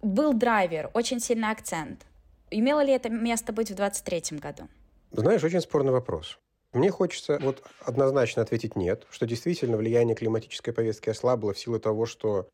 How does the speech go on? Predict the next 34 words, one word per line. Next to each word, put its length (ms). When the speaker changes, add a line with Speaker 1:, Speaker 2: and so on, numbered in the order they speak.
Speaker 2:
нету 300
теперь 260
такого 680
взгляда 520
пристального 600
на 100
Европу 420
с 120
ее 460
углеродным 640
механизмом, 680
э, 160
трансграничным. 760
Это 120
действительно 420
так. 320
Но 100
при 160
этом, 160
если 160
посмотреть 480
на 80
то, 140
как 140
развивалось 540
регулирование 720
в 40
России, 500
то 100
там 160
вообще-то 300
все 100
довольно-таки 380
серьезно. 500